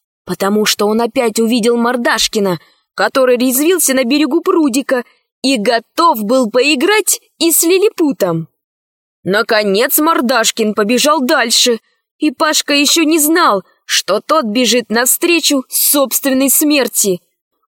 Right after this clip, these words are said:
Гераскин подождал, пока котёнок скрылся из глаз, а потом пошёл следом. Он слышал издали странный шум,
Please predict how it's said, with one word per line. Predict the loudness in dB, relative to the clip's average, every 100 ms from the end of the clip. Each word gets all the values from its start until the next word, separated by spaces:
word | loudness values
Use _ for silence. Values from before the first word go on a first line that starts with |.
| _ -8
Гераскин | -4 0 0 0 0 -2 -2
подождал, | 0 0 0 0 0 0 -4 _ -6
пока | -2 0
котёнок | 0 0 0 0 -2
скрылся | -4 -2 0 0 0
из | 0 0
глаз, | 0 0 0 -2 -8 _ _ -4
а | -2
потом | 0 -2 0 0 0
пошёл | 0 0 0 0
следом. | 0 0 0 0 -2 -6 _ _ _ _ _
Он | -4 -2
слышал | 0 0 2 0 0 -2
издали | -2 -2 0 0 0
странный | -2 0 0 0 0 0
шум, | 0 0 0 0